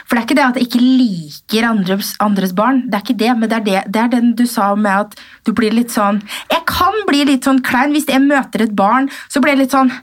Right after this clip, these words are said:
«Ok, hvordan skal jeg snakke med det barnet her? Eh, synes foreldrene det, at, at det er greit? Skal jeg være morsom? Skal jeg være seriøs? Hva er det de vil ha med? Hva slags, hva er det det barnet her vil ha? Hva? What do you want?» Ikke sant?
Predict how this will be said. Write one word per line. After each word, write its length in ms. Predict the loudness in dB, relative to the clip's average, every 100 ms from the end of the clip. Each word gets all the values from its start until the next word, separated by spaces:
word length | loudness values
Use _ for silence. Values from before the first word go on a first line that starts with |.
| -20 -20 -20 _
«Ok, 180 | -4 0
hvordan 180 | 0
skal 140 | 0 -2
jeg 60 | -4
snakke 220 | -2 0
med 80 | 0
det 60 | 2
barnet 240 | 0 2
her? 280 | 2 2 0 -4 -14 -4
Eh, 300 | 0 0 0
synes 300 | -2 -4 -2
foreldrene 380 | -4 -2 0 0
det, 80 | 0 0 -4
at, 100 | -2
at 140 | -4 -4 -2
det 60 | -2
er 80 | 0
greit? 400 | 0 2 2 0
Skal 200 | -2 0
jeg 20 | 2
være 80 | 4
morsom? 640 | 2 0 -4 0 2 2
Skal 140 | 0 -4
jeg 20 |
være 80 | -2
seriøs? 560 | -2 0 0 2 2 2
Hva 80 | 0
er 60 | 2
det 60 |
de 60 | 0
vil 80 | -2 0
ha 100 | 2 2
med? 140 | 2 0
Hva 60 | -2
slags, 220 | -4 -6 -10 -6 0
hva 80 |
er 80 | 2
det 60 | 2
det 80 | 2
barnet 300 | 2 2 0
her 80 | 0
vil 100 | 2
ha? 140 | 2 0 -4 -2
Hva? 80 | 2 2 0 0
What 180 | 2 2
do 80 | 2
you 140 | 0
want?» 540 | 2 4 2 0 -4 -2 -2 -4 -6
Ikke 240 | -4 0
sant? 320 | 0 0 -2